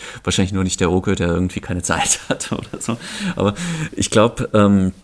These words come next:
auf jeden Fall, ähm, mussten wir vorher, äh, Agreements unterschreiben, was es damals sehr häufig gab, was komischerweise komplett verschwunden ist,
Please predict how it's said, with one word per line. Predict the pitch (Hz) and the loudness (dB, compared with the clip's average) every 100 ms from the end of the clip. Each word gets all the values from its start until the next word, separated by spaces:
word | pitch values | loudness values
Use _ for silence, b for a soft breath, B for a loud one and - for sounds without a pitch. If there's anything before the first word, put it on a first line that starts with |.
| _ | _
auf | 113 - | 0 4
jeden | 110 117 | 6 6
Fall, | - 104 101 98 104 - | 4 6 6 6 4 2
ähm, | 101 95 95 95 | 4 6 4 0
mussten | - 98 101 - 110 101 | 0 4 4 2 0 2
wir | 98 92 | 4 4
vorher, | - - 104 98 98 95 - | 2 2 4 4 4 2 2
äh, | 95 - 98 | 2 2 0
Agreements | - 101 101 110 139 143 143 | 4 6 8 6 4 2 2
unterschreiben, | - 127 127 - - - 147 | 0 0 0 0 0 0 0
was | 113 - | 0 -2
es | - | 0
damals | - 190 190 | 2 2 2
sehr | 196 | 2
häufig | 104 - - | 2 0 -2
gab, | 131 135 | -2 -2
was | - 104 - | -2 -6 -4
komischerweise | - 98 95 98 | -2 -2 -2 -2
komplett | - - 113 104 | -2 -4 -4 -6
verschwunden | - 101 110 117 - | -6 -4 -2 -2 -2
ist, | - 185 | -2 -4